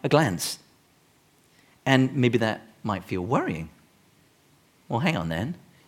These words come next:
Who's the sheep? Maybe that might make us anxious. Have, have we been taken in? Am I being taken in right now?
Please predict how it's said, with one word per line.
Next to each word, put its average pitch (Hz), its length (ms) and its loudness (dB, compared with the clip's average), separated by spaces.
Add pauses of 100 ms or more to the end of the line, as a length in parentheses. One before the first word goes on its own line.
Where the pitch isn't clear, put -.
Who's 127 220 0
the - 80 -6
sheep? - 340 -6 (580)
Maybe 165 160 8
that 196 100 8
might 180 200 8
make 165 200 8
us 147 220 8 (300)
anxious. 208 400 4
Have, 123 420 4
have 117 400 0
we 120 140 4
been 131 180 2
taken 139 340 0
in? 175 160 2 (360)
Am 90 180 -6
I 90 240 -4 (420)
being 92 220 -4
taken 95 320 -2
in 90 160 -2
right 87 220 0
now? 92 260 -2